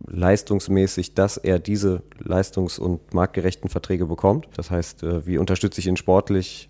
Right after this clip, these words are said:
ähm, wie unterstützt man ihn mental, et cetera. Aber am Ende des Tages ist unsere Kernarbeit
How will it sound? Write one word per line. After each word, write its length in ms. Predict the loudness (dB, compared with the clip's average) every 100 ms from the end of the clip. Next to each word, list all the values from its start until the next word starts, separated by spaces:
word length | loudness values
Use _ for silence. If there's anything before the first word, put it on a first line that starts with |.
| -6
ähm, 300 | -4 -4 -6
wie 140 | -8 -8
unterstützt 720 | -12 -10 -12 -14 -18 -16 -6 -2
man 80 |
ihn 100 | 2
mental, 420 | 2 0 2 2 0 -8 -20 -20 -6
et 120 | -6 0
cetera. 520 | 0 2 2 2 2
Aber 220 | 2 4
am 100 | 4
Ende 160 | 6 4
des 100 | 4
Tages 300 | 2 0 0
ist 100 | -2
unsere 240 | 0 0
Kernarbeit 1000 | 0 4 6 6 4 4 4 2 -2 -16